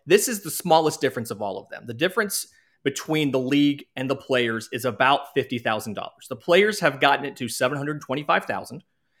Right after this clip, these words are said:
and they want that to increase twenty thousand dollars every year. The owners have offered six seventy-five, increasing by ten thousand dollars every year. So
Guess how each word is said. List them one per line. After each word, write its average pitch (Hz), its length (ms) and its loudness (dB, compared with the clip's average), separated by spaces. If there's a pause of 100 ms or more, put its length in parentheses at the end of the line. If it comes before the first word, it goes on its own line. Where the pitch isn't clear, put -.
(120)
and 143 140 0
they 147 80 8
want 139 240 2
that 139 240 0
to 143 120 -2
increase 131 400 -4
twenty 127 220 -6
thousand 117 320 -4
dollars 104 300 -4
every 95 200 -12
year. 95 280 -14 (480)
The 139 160 -6
owners 196 340 4
have 135 220 2
offered 131 340 2
six - 380 -2
seventy-five, 123 960 0 (800)
increasing 156 540 0
by 120 120 2
ten 185 300 0
thousand 117 320 0
dollars - 320 -8
every - 220 -14
year. - 200 -20 (560)
So 135 520 4